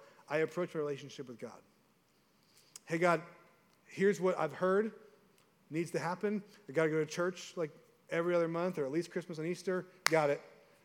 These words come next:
Hey, you know, I gotta, I gotta spend some time with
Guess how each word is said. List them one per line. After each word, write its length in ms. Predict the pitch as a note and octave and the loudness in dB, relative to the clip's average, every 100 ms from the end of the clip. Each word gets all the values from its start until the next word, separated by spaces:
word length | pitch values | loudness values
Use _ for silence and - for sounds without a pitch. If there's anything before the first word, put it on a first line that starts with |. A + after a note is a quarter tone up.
| _ _ - | _ _ 2
Hey, 280 | F3+ F3+ F3 | 4 4 2
you 140 | F3 E3+ | 0 0
know, 60 | |
I 40 | D#3 | 2
gotta, 360 | D#3+ D3+ D3 D#3+ | 2 4 2 2
I 60 | |
gotta 240 | D#3+ C#3 B2 A#2+ - | 2 2 -2 -10 -18
spend 320 | - F#3 F3+ | -4 -2 -2
some 140 | E3+ | -4
time 320 | E3+ F3 F3 | -4 -2 -2
with 240 | F3 - | -2 -6